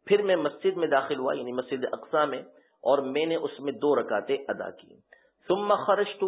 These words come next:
فجاءني جبريل بإناء من خمر وإناء من لبن فاخترت اللبن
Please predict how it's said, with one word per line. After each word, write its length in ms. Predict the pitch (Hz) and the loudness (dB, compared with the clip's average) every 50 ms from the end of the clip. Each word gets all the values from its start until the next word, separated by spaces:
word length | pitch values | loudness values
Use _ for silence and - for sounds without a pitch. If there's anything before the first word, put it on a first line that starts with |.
| - - - - | -4 -4 -4 0
فجاءني 520 | - 139 127 175 185 202 170 190 202 196 | 0 2 4 4 4 4 4 4 0 0
جبريل 400 | 165 143 151 131 160 180 196 185 185 190 190 165 127 | -2 -2 -2 -2 0 -2 0 0 0 -2 -2 -4 -8
بإناء 440 | 131 143 - 139 139 156 175 180 - - 180 175 | -8 -6 -2 -2 2 2 2 2 2 -2 -4 -4
من 180 | 170 160 143 | -2 -2 -4
خمر 340 | 131 - - 170 180 185 180 185 190 190 - - - _ _ - | -4 0 0 0 0 2 0 -2 -2 -4 -8 -12 -20 _ _ 0
وإناء 600 | 107 135 135 147 156 156 170 175 190 180 175 180 | 0 0 0 0 -2 2 4 4 4 2 0 -2
من 240 | 175 170 160 156 143 147 | -4 -4 -2 -2 2 2
لبن 340 | 160 160 127 107 107 101 101 101 - _ _ _ _ _ _ - | 4 4 4 0 0 -8 -10 -12 -16 _ _ _ _ _ _ -2
فاخترت 560 | - 190 190 - - - 175 170 170 - - | -2 -2 -2 -2 -2 0 0 0 0 0 -2
اللبن 460 | 170 147 127 123 156 156 160 147 147 | -2 -2 2 2 4 4 4 2 2